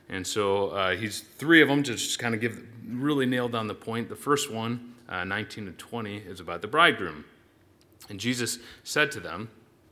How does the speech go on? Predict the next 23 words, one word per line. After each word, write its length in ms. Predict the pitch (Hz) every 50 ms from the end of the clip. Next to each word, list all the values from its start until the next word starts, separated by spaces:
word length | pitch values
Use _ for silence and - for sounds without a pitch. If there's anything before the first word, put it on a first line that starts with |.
| _ _ _ _ _ _ - - - _ -
"Can 180 | - 135 143
the 100 | 156 165
wedding 280 | 143 123 117 117 120 113
guests 280 | 101 98 113 - -
fast 500 | - - - 120 92 90 110 113 - -
while 180 | - 87 90 101
the 80 | 104 92
bridegroom 480 | - 87 87 87 85 87 95 98 98 -
is 220 | 110 120 123 147
with 180 | 220 247 240 -
them? 260 | 98 76 71 - - - - _ _ _ _ _ _ _ _ _ _ _ _ _ _ _ _ _ _ _ _ _ _ _ _ _ _ _ _ _ _ _ -
As 120 | 113 113
long 220 | 120 135 165 185 196
as 120 | 180 151
they 100 | 170 160
have 120 | 160 151
the 60 | 127 113
bridegroom 540 | - 120 135 175 214 196 147 123 104 98
with 160 | 92 95 92 -
them, 160 | 117 120 139
they 80 | 165
cannot 420 | 175 - - 269 254 240 - - -
fast. 560 | - - - - - - - - - - -